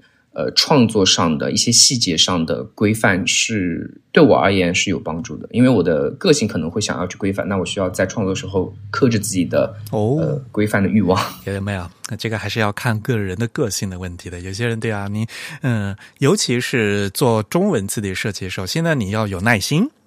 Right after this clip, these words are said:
Speaker 2: 嗯，然后，<laughs> 能不能执行好？比如说你，嗯，愿意找规范，然后能不能把那个规范执行下去？其实更重要是执行嘛，嗯。
Speaker 1: 对，我觉得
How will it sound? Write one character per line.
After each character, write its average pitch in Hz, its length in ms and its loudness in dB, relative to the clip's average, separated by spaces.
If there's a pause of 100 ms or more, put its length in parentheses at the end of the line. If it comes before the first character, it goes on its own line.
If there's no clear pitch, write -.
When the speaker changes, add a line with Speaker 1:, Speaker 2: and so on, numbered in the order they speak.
Speaker 2:
嗯， 95 220 -4 (360)
然 123 140 2
后， 123 240 0 (380)
<laughs> 151 400 0
能 147 160 4
不 175 100 4
能 131 140 2
执 131 180 -2
行 131 180 0
好？ 127 100 0
比 107 100 -4
如 113 80 -2
说 120 180 2
你， 110 320 0
嗯， 107 500 -2
愿 131 320 0
意 117 60 0
找 - 200 -4
规 120 180 -2
范， 117 180 0
然 95 140 -8
后 113 140 -2
能 107 140 0
不 160 80 0
能 127 140 0
把 98 140 0
那 101 140 -2
个 117 100 -8
规 135 120 0
范 123 240 -2
执 117 240 -2
行 98 300 -4
下 101 220 -8
去？ - 180 -12
其 117 180 -4
实 147 100 2
更 180 280 0
重 170 100 -2
要 151 80 0
是 135 120 -2
执 131 200 -4
行 - 180 -4
嘛， 92 200 -8 (280)
嗯。 98 180 -4 (260)
Speaker 1:
对， 127 240 8
我 131 100 4
觉 127 140 0
得 90 180 4